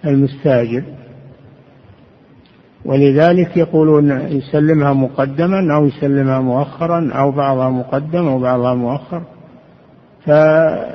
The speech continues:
فاستلامه لها أو بعضها مقدما لأنها وجبت بالعقد، وجبت بالعقد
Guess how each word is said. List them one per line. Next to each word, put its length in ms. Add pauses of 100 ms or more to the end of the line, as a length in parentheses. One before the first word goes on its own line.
(1300)
فاستلامه 580
لها 260
أو 220
بعضها 380
مقدما 600
لأنها 440
وجبت 520
بالعقد، 480 (1400)
وجبت 520
بالعقد 480